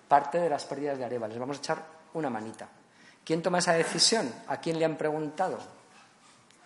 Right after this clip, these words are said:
Bueno, mm, voy a enseñar un par de gráficas para mostrar que efectivamente, eh, no solamente estas empresas han cerrado y tienen problemas económicos, sino que efectivamente la aportación de la energía nuclear en el mundo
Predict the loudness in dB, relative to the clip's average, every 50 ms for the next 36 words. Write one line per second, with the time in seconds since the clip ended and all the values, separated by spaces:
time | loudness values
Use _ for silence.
0 | -20 -20 -20 -20 -20 -20 -20 -20 -20 -20 -20 -20 -20 -20 _ _ -20 -20 -20 -20
1 | -20 -20 -20 -20 -20 -20 -20 -18 -14 0 4 6 6 6 6 4 0 -4 -8 -6
2 | -2 0 2 2 2 4 4 4 6 6 6 4 4 6 4 6 6 6 8 8
3 | 8 8 8 4 0 6 8 8 8 8 6 0 -4 -8 -2 2 6 6 8 6
4 | 6 4 2 6 6 6 6 6 2 -4 -4 -6 0 4 6 6 6 6 4 2
5 | 2 4 4 4 4 4 2 -4 -8 -4 0 2 2 2 2 0 0 -2 -4 -6
6 | -10 -12 -16 -20 -20 -20 -20 -20 -20 -20 -20 -20 -20 -20 _ _ _ 0 2 2
7 | 4 4 6 4 4 4 4 2 2 0 -2 -2 0 0 0 0 0 0 0 0
8 | 0 0 0 0 0 0 0 2 2 4 4 2 2 0 -2 -2 -2 0 0 0
9 | 2 2 2 0 0 -2 -2 -2 -2 -2 -2 -2 -2 -2 -2 -2 -2 -2 -2 -2
10 | -2 -2 -6 -6 -10 -8 -4 0 0 0 0 0 -2 -4 -2 -2 0 2 4 4
11 | 4 2 2 -2 -2 0 0 0 0 0 -2 -2 0 0 0 0 2 2 2 0
12 | 0 -2 -2 -2 -2 -2 0 2 2 2 2 2 0 -2 -2 -2 -2 0 2 2
13 | 2 2 0 -6